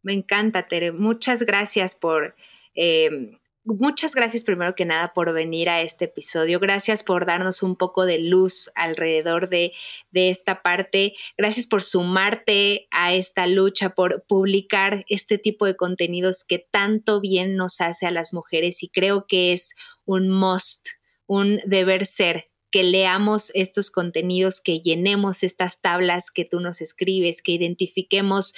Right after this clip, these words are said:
cómo es nuestro lenguaje corporal, cómo, eh, comunicarnos con la gente, cómo vestirnos, cómo hablar, cómo posicionarnos, cómo buscar estos nuevos puestos de trabajo, porque acá bien lo mencionas, em,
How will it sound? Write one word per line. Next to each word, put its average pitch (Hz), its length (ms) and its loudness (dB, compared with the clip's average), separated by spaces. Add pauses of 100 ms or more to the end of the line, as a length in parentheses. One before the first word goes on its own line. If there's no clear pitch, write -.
(420)
cómo 220 320 4
es 226 140 0
nuestro 190 280 0
lenguaje 175 520 -2
corporal, 170 680 -2
cómo, 196 460 2 (300)
eh, 180 120 -4
comunicarnos 180 840 0
con 165 180 -2
la 156 80 -4
gente, 185 560 -2
cómo 190 240 0
vestirnos, 180 600 -2
cómo 185 220 -2
hablar, 175 300 0
cómo 185 280 -2
posicionarnos, 175 920 -4
cómo 196 300 0
buscar 170 580 -2 (320)
estos 185 420 -2
nuevos 185 400 0
puestos 185 440 0
de 175 80 -4
trabajo, 160 440 -2
porque 165 460 -2 (240)
acá 196 300 0
bien 220 200 4
lo 208 120 2
mencionas, 165 800 -2 (320)
em, 160 760 0